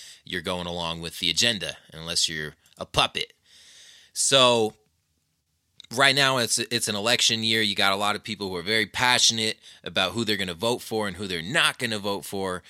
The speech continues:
It seems like a lot of people are just voting against the person they don't like and not for the person they do like, which is a weird way of doing things. I don't think voting does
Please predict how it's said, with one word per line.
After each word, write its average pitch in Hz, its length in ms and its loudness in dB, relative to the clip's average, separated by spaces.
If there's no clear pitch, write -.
It - 80 -10
seems 104 300 0
like 95 180 -2
a 92 60 -6
lot 92 220 0
of 85 120 -16
people 92 320 -6
are 85 120 -6
just 98 240 0
voting 90 520 -6
against 101 580 0
the 95 80 -6
person 92 520 -2
they 85 120 -4
don't 131 280 0
like 87 340 -2
and 90 120 -8
not 90 240 -2
for 95 120 -8
the 85 120 -12
person 87 320 -2
they 78 100 -10
do 113 220 -8
like, 78 420 -6
which - 180 0
is 165 120 6
a 131 60 2
weird 113 300 2
way 104 180 4
of 87 80 -4
doing 95 300 -6
things. 92 440 -6
I 180 120 4
don't 180 160 0
think 104 240 -2
voting 101 400 -2
does 101 440 -2